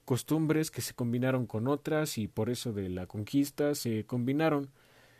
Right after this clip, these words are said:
Incluso, por ejemplo, en España, este, los españoles ven una transmisión desde la Puerta del Sol en Madrid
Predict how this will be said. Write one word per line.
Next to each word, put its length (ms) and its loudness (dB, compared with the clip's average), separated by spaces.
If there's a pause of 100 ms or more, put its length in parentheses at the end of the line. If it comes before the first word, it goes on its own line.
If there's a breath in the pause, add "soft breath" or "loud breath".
(580 soft breath)
Incluso, 480 0
por 180 4
ejemplo, 760 0
en 720 0
España, 840 0 (1200 soft breath)
este, 540 2
los 360 0
españoles 600 0
ven 220 2
una 240 0
transmisión 920 -2
desde 220 -2
la 120 -2
Puerta 420 0
del 160 0
Sol 360 -4
en 200 -2
Madrid 340 2